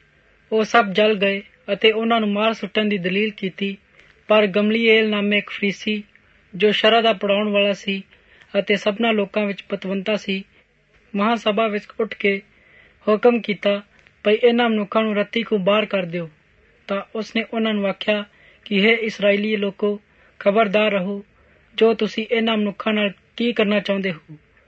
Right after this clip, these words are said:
ਕਿਉਂ ਜੋ ਇਹਨਾਂ ਦਿਨਾਂ ਤੋਂ ਅੱਗੇ ਬੇਥੁਆਸ ਉੱਠਿਆ ਅਤੇ ਕਹਿਣ ਲੱਗਾ,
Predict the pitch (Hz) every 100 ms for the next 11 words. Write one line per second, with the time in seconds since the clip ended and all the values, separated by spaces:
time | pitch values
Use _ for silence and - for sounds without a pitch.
0 | _ _ _ _ - 220 220 220 - 226
1 | 226 220 196 208 214 202 202 - _ _
2 | _ - 196 220 - 190 190 220 - 208
3 | 208 202 - _ _ - _ - 196 -
4 | 214 214 202 190 202 214 226 240 190 202
5 | 208